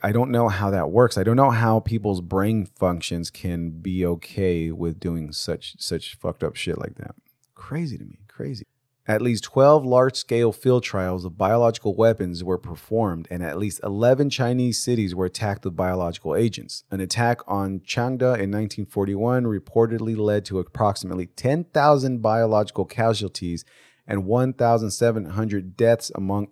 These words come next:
ill-prepared Japanese troops, with most cases due to chole-, to cholera. Eleven Chinese cities, eleven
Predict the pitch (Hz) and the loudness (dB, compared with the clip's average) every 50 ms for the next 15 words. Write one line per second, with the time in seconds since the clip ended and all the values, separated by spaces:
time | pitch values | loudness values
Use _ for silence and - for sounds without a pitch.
0 | _ - 123 127 131 - 117 120 - - 117 110 110 107 98 - 104 101 98 95 | _ 2 2 2 2 2 -2 -4 -2 0 0 2 2 2 0 0 0 2 2 0
1 | 98 95 98 98 - - - - 143 143 139 - - 104 101 95 - 120 131 135 | 0 -2 -2 -4 -4 -4 0 2 2 2 2 -2 -6 -6 -6 -2 0 2 2 2
2 | 127 - - 107 104 98 - 104 98 92 - - 101 104 98 - - 104 - - | 2 -2 -4 -6 -4 -4 -4 -6 -8 -8 -6 -4 -4 -4 -4 -6 -8 -10 -8 -8
3 | - 85 82 87 85 78 - 87 80 - - 95 - - 98 92 98 101 90 - | -8 -6 -4 -4 -4 -6 -8 -12 -14 -12 -10 -10 -8 -6 -4 -2 -2 0 -2 -2
4 | - - - _ - 143 131 123 117 113 123 135 147 160 160 185 190 185 160 - | -4 -8 -8 _ 2 4 4 6 6 6 6 8 8 8 6 4 0 -2 -4 -4
5 | - 151 139 135 139 139 135 131 131 127 113 - - - 98 85 80 80 - - | -2 0 2 2 2 2 0 0 0 -2 -2 -4 -6 -6 -6 -6 -6 -10 -14 -16
6 | - - - - - _ _ _ _ _ _ _ _ _ - 117 113 110 107 107 | -18 -20 -20 -20 -20 _ _ _ _ _ _ _ _ _ -4 -2 -2 -2 0 0
7 | 110 120 127 127 117 101 92 80 76 82 | 2 4 4 4 4 2 0 -4 -6 -10